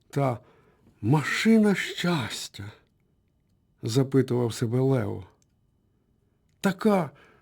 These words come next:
щоб можна було носити її в кишені?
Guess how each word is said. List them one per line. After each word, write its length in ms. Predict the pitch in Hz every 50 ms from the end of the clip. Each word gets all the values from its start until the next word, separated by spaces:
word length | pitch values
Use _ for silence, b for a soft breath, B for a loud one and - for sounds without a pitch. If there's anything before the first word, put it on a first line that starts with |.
| b -
щоб 220 | - - 190 180
можна 320 | 196 202 196 180 190 190
було 340 | 170 170 185 190 190 175 - b b b b b b b b b _ -
носити 420 | 165 180 180 - 202 190 190 180
її 180 | 180 180 175 175
в 140 | 147 -
кишені? 680 | - - 190 180 - - 156 127 113 101 92 90 90